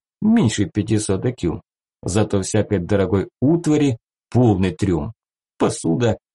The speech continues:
светильники, шкатулки, ванна, декоративные статуи – всё из серебра или даже золота, шикарная мебель и куча картин в позолоченных рамах.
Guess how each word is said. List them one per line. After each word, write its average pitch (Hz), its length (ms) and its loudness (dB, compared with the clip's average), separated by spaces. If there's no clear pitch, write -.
светильники, 127 880 0
шкатулки, 113 800 -2
ванна, 107 680 2
декоративные 104 800 2
статуи – 113 720 0
всё - 460 -2
из 101 200 -2
серебра 92 680 -2
или 120 180 2
даже 104 400 0
золота, 98 600 -2
шикарная 90 680 -2
мебель 110 540 2
и 135 160 0
куча 208 400 -2
картин 117 540 -2
в - 220 -10
позолоченных 104 840 0
рамах. 90 380 -2